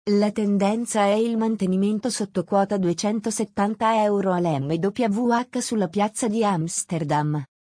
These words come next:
I contratti futures sul mese di settembre cedono il tre virgola cinquantaquattro per cento a duecentosessantasei euro e novantacinque centesimi all'M W H, con un rincaro del duecentosettantanove virgola cinque per cento da inizio anno.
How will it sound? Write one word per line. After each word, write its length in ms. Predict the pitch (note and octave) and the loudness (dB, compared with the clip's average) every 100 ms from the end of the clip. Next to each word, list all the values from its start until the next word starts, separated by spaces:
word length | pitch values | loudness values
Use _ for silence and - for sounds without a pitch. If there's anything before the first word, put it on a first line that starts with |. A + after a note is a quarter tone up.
| _ | _
I 100 | G3+ | -4
contratti 640 | G3+ F#3 F#3 G3+ G3+ - D#3 | -2 -4 -2 0 0 -2 -6
futures 600 | - C4 C#4+ C4 G3+ - | -2 0 0 -2 -4 -4
sul 220 | G3+ G3 | -4 -2
mese 320 | F3+ F#3 F#3+ | 0 0 0
di 140 | G3+ G3+ | -2 -2
settembre 640 | - F#3+ - F3 F#3 G3+ | -2 -4 0 0 2 0
cedono 400 | G3+ F#3+ F#3 G3+ | -2 -2 0 0
il 140 | A3+ G3+ | -2 -4
tre 240 | G#3+ A3+ | -2 0
virgola 480 | G3 G#3+ G3+ G3+ F#3+ | 0 -2 0 0 0
cinquantaquattro 840 | - F3+ E3 D#3+ F3+ E3 D#3 G3+ | -2 -2 -2 -2 -2 -2 -2 -4
per 160 | G#3 A3+ | -4 -4
cento 360 | - C4 C#4 | -2 -2 0
a 60 | G3+ | 0
duecentosessantasei 1300 | E3+ F#3 G#3+ G#3 A3 A3+ G#3+ - G3 F#3+ F3+ - F#3+ | 0 0 0 -2 -2 -4 -6 -2 -2 -2 -4 0 2
euro 360 | G3+ G#3+ G#3 F#3+ | 2 2 2 0
e 40 | |
novantacinque 800 | E3 D#3+ F3 F3+ F#3 - B3 B3+ | 0 0 -2 -2 -4 -2 -2 -4
centesimi 600 | B3 A3 F#3+ F#3 E3 G#3 F#3+ | -4 -2 -2 -2 0 0 2
all'M 440 | F3+ G3 G#3+ G#3+ | 2 2 2 0
W 600 | G3 D#3 B3+ G#3 A3+ A#3+ - | 0 0 0 0 0 -2 -2
H, 480 | F#3 G3+ - C4 C4 _ | -2 -2 -4 -6 -6 _
con 180 | - A3 | -2 0
un 120 | A3+ | 2
rincaro 540 | A3 A#3+ A#3 A3+ F3+ G3+ | 2 0 0 0 0 2
del 160 | F#3+ | 0
duecentosettantanove 1500 | F3+ G#3 G#3+ - A3 A3+ A3 A3+ G#3 A3 A3+ A3 G3 G#3 G#3 | 0 0 0 -2 -2 -2 -4 -4 -2 -2 0 0 0 0 0
virgola 480 | F3+ G#3+ G3 G3+ F#3 | 0 -2 0 0 0
cinque 380 | - A3 A3 G#3 | -2 -4 -4 -4
per 160 | E3 | -6
cento 380 | D#3+ G3+ G3+ G3 | -4 -2 0 0
da 80 | F3+ | 0
inizio 440 | F3+ G3 G#3 - B3 | 0 0 -2 -2 0
anno. 480 | B3 G#3 D#3 C#3 | 2 0 0 -2